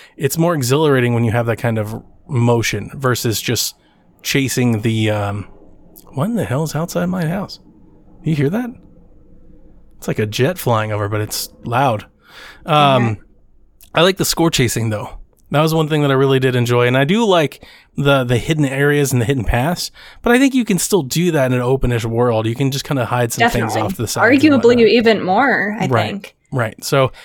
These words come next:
Speaker 1: I mean,
Speaker 2: Mm-hmm.
Speaker 1: if I were, if it was my way of doing it, I would take Starlink and I would make it a Star Fox game. I would give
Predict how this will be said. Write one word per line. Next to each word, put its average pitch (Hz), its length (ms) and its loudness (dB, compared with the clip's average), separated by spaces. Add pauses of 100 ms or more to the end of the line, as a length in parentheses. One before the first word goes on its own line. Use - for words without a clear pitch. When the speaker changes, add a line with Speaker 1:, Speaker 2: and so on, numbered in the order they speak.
(400)
Speaker 1:
I 156 60 -2
mean, 160 160 2
Speaker 2:
Mm-hmm. 156 100 -2
Speaker 1:
if 147 120 0
I 214 240 4
were, 147 240 0 (120)
if 147 160 -2
it 160 60 2
was 147 180 2
my 156 340 2
way 120 220 2
of 107 120 -4
doing 113 260 0
it, 117 100 -4
I 139 160 0
would 131 260 0 (160)
take 117 300 -2
Starlink 117 600 0
and 117 80 0
I 113 60 2
would 110 140 0
make 110 240 0
it 107 60 -4
a - 40 -6
Star - 240 -4
Fox - 260 -10
game. 113 220 -4
I 127 60 2
would 123 180 0
give 135 400 0